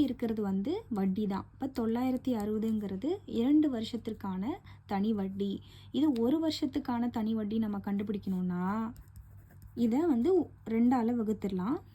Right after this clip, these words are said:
தொள்ளாயிரத்தி அறுபது divided by ரெண்டு. ஒரு ரெண்டு, நாலு ரெண்டு எட்டு, மீதி ஒண்ணு, எட்டு ரெண்டு பதினாறு,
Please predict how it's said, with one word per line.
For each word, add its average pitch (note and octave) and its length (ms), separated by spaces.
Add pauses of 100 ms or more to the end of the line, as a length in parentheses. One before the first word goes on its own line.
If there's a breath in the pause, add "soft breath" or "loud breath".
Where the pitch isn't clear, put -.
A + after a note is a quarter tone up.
(1500 loud breath)
தொள்ளாயிரத்தி A3 640
அறுபது G3 380 (280)
divided G3+ 380
by C4+ 100 (140)
ரெண்டு. F#3+ 320 (540 soft breath)
ஒரு G#3 120 (200)
ரெண்டு, G3 220 (220)
நாலு G3+ 300
ரெண்டு G#3+ 200
எட்டு, A#3 160 (140)
மீதி G#3 220 (100)
ஒண்ணு, G3+ 220 (320)
எட்டு G3 220
ரெண்டு G#3+ 260
பதினாறு, G3+ 540